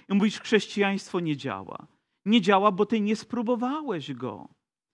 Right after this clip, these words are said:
I jedną z rzeczy, którą potrzebujemy zrobić i do czego obliguje nas tutaj Boże Słowo, to mówi:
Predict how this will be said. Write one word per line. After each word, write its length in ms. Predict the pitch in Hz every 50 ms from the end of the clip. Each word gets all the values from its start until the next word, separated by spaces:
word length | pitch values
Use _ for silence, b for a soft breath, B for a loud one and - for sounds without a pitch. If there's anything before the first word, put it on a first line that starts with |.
| _ _ _
I 100 | 175 170
jedną 380 | 202 226 247 226 254 247 233 202
z 100 | 156 151
rzeczy, 400 | 135 185 240 269 262 - 254 -
którą 300 | - - 226 226 214 196 B B B B
potrzebujemy 800 | _ 214 202 - - 214 185 151 156 160 208 262 302 339 311 262
zrobić 600 | 190 165 185 165 143 127 120 117 120 143 151 -
i 100 | - 185
do 120 | 139 214
czego 300 | - - 196 175 165 165
obliguje 580 | - 175 147 147 151 165 160 170 247 311 285 262
nas 220 | 220 190 175 170
tutaj 260 | - - 185 165 190 165
Boże 280 | 147 180 175 170 185
Słowo, 380 | - - - 165 175 190 226 220
to 80 | 214
mówi: 160 | 208 185 208